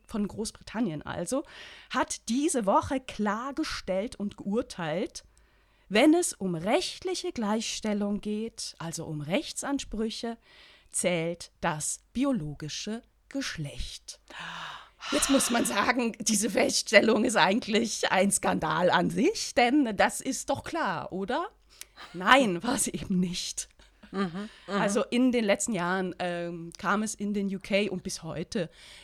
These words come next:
Speaker 1: in den U K zu mehreren wirklich tiefgehenden Problemen in der Auslegung von Recht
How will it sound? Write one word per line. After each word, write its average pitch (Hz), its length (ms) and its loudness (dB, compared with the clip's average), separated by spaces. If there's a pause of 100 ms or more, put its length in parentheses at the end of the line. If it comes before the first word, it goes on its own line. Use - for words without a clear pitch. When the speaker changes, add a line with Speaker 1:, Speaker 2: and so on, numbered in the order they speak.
Speaker 1:
in 262 160 4
den 220 180 0
U 208 60 -2
K 202 300 -4
zu - 220 -2
mehreren 180 1000 -2
wirklich 220 560 -4 (460)
tiefgehenden 240 1300 -2
Problemen 240 920 -2 (120)
in 254 320 0
der 170 380 -4 (300)
Auslegung 254 1080 -2
von 175 300 -2
Recht 170 720 -4